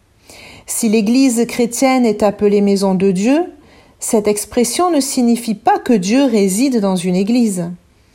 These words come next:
mais quel est le meilleur lieu pour le rencontrer. Synagogue, mosquée et église ne sont pas une maison pour un Dieu,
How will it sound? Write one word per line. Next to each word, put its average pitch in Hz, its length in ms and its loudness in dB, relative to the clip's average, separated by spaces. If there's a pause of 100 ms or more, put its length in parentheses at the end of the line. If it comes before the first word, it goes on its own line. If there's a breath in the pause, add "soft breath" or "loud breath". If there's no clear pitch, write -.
(260 soft breath)
mais 254 200 2 (220)
quel 214 260 0
est 269 180 2
le 208 160 2
meilleur 214 460 0
lieu 208 340 0
pour 233 160 -2
le 202 80 0
rencontrer. 180 800 -4 (800 loud breath)
Synagogue, 208 880 0
mosquée 208 720 0
et 226 300 0
église 233 480 0
ne 226 200 2
sont 254 300 0
pas 262 300 0
une 220 280 0
maison 196 400 0
pour 180 220 -6
un 180 120 0
Dieu, 170 380 0